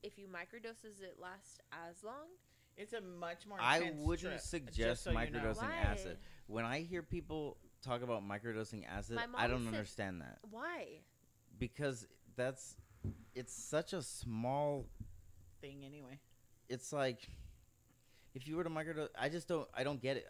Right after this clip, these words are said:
Speaker 3: I know
Speaker 1: Just go
Speaker 3: I,
Speaker 1: big or home?
Speaker 3: I know,
Speaker 1: Go
Speaker 3: I've
Speaker 1: big,
Speaker 3: done
Speaker 1: go home?
Speaker 3: enough. I've done enough of both of them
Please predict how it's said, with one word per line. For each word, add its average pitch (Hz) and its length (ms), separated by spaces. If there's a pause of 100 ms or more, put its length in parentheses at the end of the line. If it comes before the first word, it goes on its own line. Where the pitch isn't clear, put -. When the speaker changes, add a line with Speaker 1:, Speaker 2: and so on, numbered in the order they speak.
(100)
Speaker 3:
I 113 80
know 139 280
Speaker 1:
Just 139 180
go 214 60
Speaker 3:
I, 226 80
Speaker 1:
big 220 160
or 214 60
home? 214 140
Speaker 3:
I 143 160
know, 156 200
Speaker 1:
Go - 80
Speaker 3:
I've 117 100
Speaker 1:
big, 113 140
Speaker 3:
done 127 180
Speaker 1:
go 160 60
home? 156 100
Speaker 3:
enough. 151 240 (100)
I've 110 160
done 117 160
enough 120 320
of 98 120 (220)
both 104 220
of 120 160
them 135 240